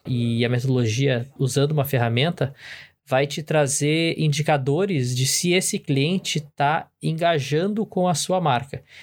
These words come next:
Então, por exemplo, se você mandar uma, uma campanha de e-mail, né, através do seu C R M, e esse cliente clicar, por exemplo, num artigo que tu enviou através desse e-mail, mostra interesse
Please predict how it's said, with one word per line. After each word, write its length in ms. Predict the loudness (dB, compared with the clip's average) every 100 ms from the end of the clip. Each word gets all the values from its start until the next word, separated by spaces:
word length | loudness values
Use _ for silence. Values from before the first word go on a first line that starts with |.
| -16
Então, 160 | -4 0
por 120 | 2
exemplo, 240 | 2 0
se 80 | 0
você 220 | -2 0
mandar 340 | 0 2 2 2
uma, 720 | 2 0 2 2 2 0 -4
uma 160 | -4 -2
campanha 480 | 0 0 2 0 2
de 80 | 2
e-mail, 380 | 2 2 2
né, 100 | 0
através 400 | -2 0 0 0
do 40 | 0
seu 100 | 0
C 120 | 0
R 200 | 2 2
M, 280 | 2 0 -4 -14 -20 -16 0
e 60 |
esse 200 | 0 0
cliente 560 | -2 0 2 0 0 -2
clicar, 760 | -2 -2 -2 -2 0 0 -2 -2
por 120 | 0
exemplo, 240 | 0 0
num 160 | 0 2
artigo 540 | 0 -2 -2 0 -2
que 120 | -4
tu 120 | -2 0
enviou 300 | 2 2 0
através 400 | 0 0 0 0
desse 240 | -4 -2
e-mail, 340 | 0 0 -2 -4 -16 _ _ -4
mostra 460 | 0 0 -2 -4
interesse 540 | -2 0 0 -2 -6